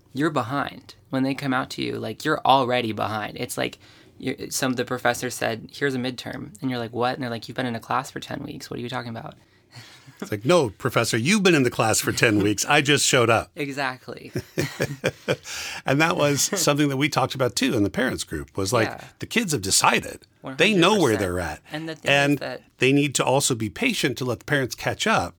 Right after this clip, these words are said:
Speaker 2: to their situation.
Speaker 1: And in the age of the internet, I feel like information is so accessible so that kids really do have so much ability to research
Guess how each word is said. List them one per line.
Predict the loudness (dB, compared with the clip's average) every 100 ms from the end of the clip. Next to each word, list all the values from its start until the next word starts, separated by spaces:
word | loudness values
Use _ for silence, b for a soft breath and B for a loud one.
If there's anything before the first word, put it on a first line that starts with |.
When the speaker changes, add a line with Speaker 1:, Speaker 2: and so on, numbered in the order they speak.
| _ _
Speaker 2:
to | -4 0
their | 2 2
situation. | 0 -2 -4 -4 -6 -8 -12 b b -6
Speaker 1:
And | -4
in | 0
the | 0 0
age | -2
of | -4
the | -4
internet, | -2 0 0 -2
I | -4
feel | -4 -6
like | -4 -6 -12 -10 -2
information | -2 -2 -2 -2 -2 -2
is | -4 -4
so | -4 -4
accessible | -4 -4 -4 -4 -2 -4 B B B B
so | -2
that | -2 0
kids | -4 -4 -4
really | -2 0
do | -2 -4 -4
have | -4 -6
so | -4 -2
much | -2 -4 -8 -8
ability | -4 -2 0 -2
to | -2 -4
research | -2 -2 0 0 -2 -4 -8